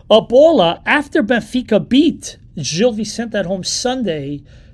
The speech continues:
three nil, uh, Benfica beating, uh, Gil Vicente three nil,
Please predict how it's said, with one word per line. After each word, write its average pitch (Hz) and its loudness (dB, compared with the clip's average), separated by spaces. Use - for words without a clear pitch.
three 294 0
nil, 208 0
uh, 165 -2
Benfica 196 -6
beating, 254 0
uh, 180 0
Gil 185 -6
Vicente 170 -6
three 247 -4
nil, 208 0